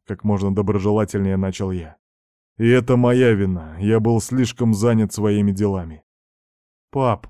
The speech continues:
прости", поднял на меня взгляд Амал. "Я подумал, что ничего страшного не случится". "Тебе хотелось получить подтверждение того, что ты можешь больше, чем... кто?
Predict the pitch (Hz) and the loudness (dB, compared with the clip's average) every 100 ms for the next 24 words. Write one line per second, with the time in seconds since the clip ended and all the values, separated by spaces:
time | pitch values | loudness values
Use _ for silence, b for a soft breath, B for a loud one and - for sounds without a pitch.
0 | - 143 120 - - 104 85 _ _ _ | -12 -10 -10 -12 -12 -12 -12 _ _ _
1 | 110 107 101 98 98 95 98 98 92 98 | 0 0 2 0 0 0 0 -2 -4 -4
2 | 95 90 95 87 78 - _ _ _ _ | -4 -4 -6 -6 -10 -20 _ _ _ _
3 | _ _ _ _ 123 139 131 - - 139 | _ _ _ _ -4 0 0 -2 -2 0
4 | 139 156 127 117 131 127 120 135 135 113 | 2 2 2 0 -2 -2 -2 -2 -4 -4
5 | 139 135 117 117 113 120 120 120 127 120 | -4 -4 -4 -4 -2 -2 -4 -6 -8 -6
6 | 139 123 - 87 _ _ _ _ _ _ | -10 -10 -14 -18 _ _ _ _ _ _
7 | _ _ _ - 98 104 98 107 - 117 | _ _ _ -8 -2 0 0 -2 0 2
8 | 107 - 110 104 - 113 - 110 104 104 | 2 -2 -2 -2 -2 -4 -6 -8 -4 -2
9 | 98 110 110 92 107 110 104 104 107 107 | 0 2 2 0 0 0 0 -2 0 0
10 | 101 98 101 117 107 107 95 - 104 95 | 0 -2 -2 -2 -2 -4 -8 -2 -2 -2
11 | - _ _ _ _ - - 127 90 - | -6 _ _ _ _ -14 0 0 0 -6